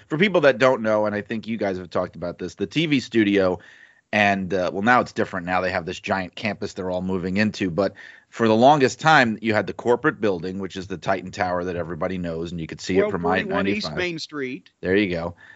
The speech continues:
Speaker 1: And, uh, they had the, the T V studio, which is one twenty Hamilton Avenue,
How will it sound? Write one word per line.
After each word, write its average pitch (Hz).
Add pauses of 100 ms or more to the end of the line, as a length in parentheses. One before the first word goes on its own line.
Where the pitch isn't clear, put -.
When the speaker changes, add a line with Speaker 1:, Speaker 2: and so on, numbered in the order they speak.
(240)
Speaker 1:
And, 101
uh, 98
they 107
had 104
the, 92
the 87
T 233
V 220
studio, 95
which 95
is 87
one 101
twenty 95
Hamilton 87
Avenue, 92